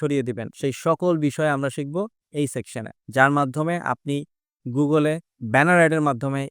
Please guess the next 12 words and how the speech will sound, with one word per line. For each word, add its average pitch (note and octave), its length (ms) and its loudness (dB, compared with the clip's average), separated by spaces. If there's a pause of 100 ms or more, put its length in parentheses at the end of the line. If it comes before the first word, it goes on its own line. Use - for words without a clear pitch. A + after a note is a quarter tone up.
(140)
ইমেজ D3 300 0
অ্যাড, B2+ 140 0 (320)
অথবা F3 360 4 (300)
আপনি C3+ 140 -8 (100)
যদি C3+ 140 -4 (100)
চান D#3 180 2 (440)
YouTube-এর E3 460 4 (220)
স্কিপেবল F3+ 420 0 (140)
ভিডিও D#3 280 2
অ্যাড D3 140 2 (180)
দেওয়ার C#3 280 4
মাধ্যমে C3+ 300 -4